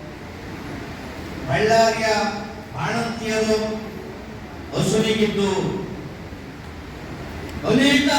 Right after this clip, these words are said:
ಆಸ್ಪತ್ರೆಗಳಲ್ಲಿ ಕೂಡ ಇವತ್ತು ಕೂಡ ಸಾಯ್ತಾ ಇದ್ದಾರೆ. ಆದ್ರೆ ಸರ್ಕಾರಗಳು ಇವರಿಗೆ ಲೈಸೆನ್ಸ್ಗಳನ್ನ, ಪರ್ಮಿಟ್ಗಳನ್ನ ಕೊಟ್ಕೊಂಡು ಮೋದಿಜಿಯವರ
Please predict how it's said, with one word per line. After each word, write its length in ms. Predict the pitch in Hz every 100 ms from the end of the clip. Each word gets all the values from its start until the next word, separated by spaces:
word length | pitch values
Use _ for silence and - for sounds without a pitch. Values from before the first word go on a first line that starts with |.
| 285
ಆಸ್ಪತ್ರೆಗಳಲ್ಲಿ 760 | 262 269 277 285 277 269 277 277 277
ಕೂಡ 120 | 277 285 339 - - - - -
ಇವತ್ತು 340 | 330 330 330 339 302
ಕೂಡ 100 | 302 -
ಸಾಯ್ತಾ 320 | - 269 254 240
ಇದ್ದಾರೆ. 240 | 226 - - - - - - - - - - - - - - - - - - - - -
ಆದ್ರೆ 260 | 170 175 175 175
ಸರ್ಕಾರಗಳು 680 | 175 - - 226 226 214 214 185 180 - - - - - - - - - -
ಇವರಿಗೆ 340 | 214 214 214 202
ಲೈಸೆನ್ಸ್ಗಳನ್ನ, 800 | 196 254 262 247 - 233 220 214 240 247
ಪರ್ಮಿಟ್ಗಳನ್ನ 680 | 226 220 254 - 233 220 214 214
ಕೊಟ್ಕೊಂಡು 480 | 208 208 196 196 285 285 - - - - - - - - - - - - - - - - - -
ಮೋದಿಜಿಯವರ 680 | 226 269 269 262 247 240